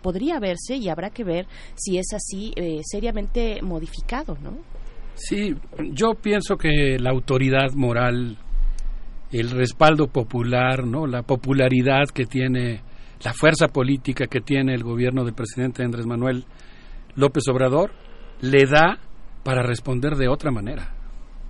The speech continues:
Speaker 2: Le da para, para propiciar otras condiciones.
Speaker 1: Es que ese es el dilema, ¿tenemos con qué? ¿Tenemos
Speaker 2: Yo,
Speaker 1: con qué
Speaker 2: no,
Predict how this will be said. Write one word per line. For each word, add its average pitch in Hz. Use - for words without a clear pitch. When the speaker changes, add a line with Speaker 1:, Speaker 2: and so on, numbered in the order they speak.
Speaker 2:
Le 143
da 165
para, 151
para 120
propiciar 147
otras 156
condiciones. 123
Speaker 1:
Es 208
que 311
ese 294
es 302
el 320
dilema, 214
¿tenemos 226
con 190
qué? 214
¿Tenemos 208
Speaker 2:
Yo, -
Speaker 1:
con 226
qué -
Speaker 2:
no, 120